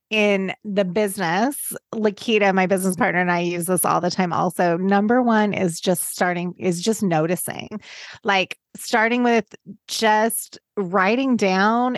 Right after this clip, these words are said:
if that works for you, making a note, but noticing when you're feeling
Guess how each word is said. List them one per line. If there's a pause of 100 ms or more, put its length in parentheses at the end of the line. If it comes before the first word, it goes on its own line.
if
that
works
for
you,
making
a
note, (280)
but
noticing
when
you're
feeling